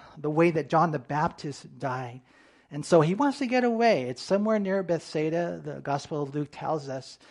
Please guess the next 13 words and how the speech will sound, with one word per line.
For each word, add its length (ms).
But 140
as 240
he's 240
there, 320
the, 320
the 100
crowd, 460
they 100
throng 400
him, 300
they 100
follow 460
him. 500